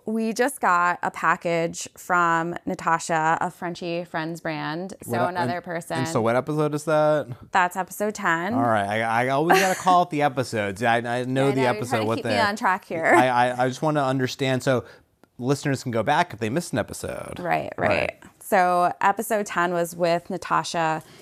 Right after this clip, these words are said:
Speaker 1: and she, uh, has Chewy, the C E O. <laughs>
Speaker 2: Oh my gosh.
Speaker 1: Very important quality control and making sure everything is perfect. We got our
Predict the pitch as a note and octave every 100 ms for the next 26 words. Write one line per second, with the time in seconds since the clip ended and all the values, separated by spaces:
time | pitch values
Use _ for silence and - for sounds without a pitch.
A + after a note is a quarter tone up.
0 | - _ F#3+ F#3 F3+ F3 E3+ E3+ F3+ F3
1 | - _ - - - F#3 F3 E3+ E3 E3
2 | D#3+ E3 - - - F#3 C4 - F#3 E3
3 | G3 C4+ C#4 _ G#3 - F#3 G#3+ F3 E2
4 | C4 - - C4+ - G2+ G2 G2 F#2 F#2+
5 | F#2+ A#3 A#3+ B3+ D4 B3 A3+ - G3 G3+
6 | G#3+ A#3+ G#3+ - G3 F#3+ G3+ F#3+ F#3+ F#3+
7 | G3 - G3 F3+ F#3 G3+ F#3 F3+ - E3+
8 | E3+ G3 B3+ - - - - - - A3
9 | G3 F#3 F#3 - F#3 F#3 F#3+ F#3 F3+ F3+
10 | F3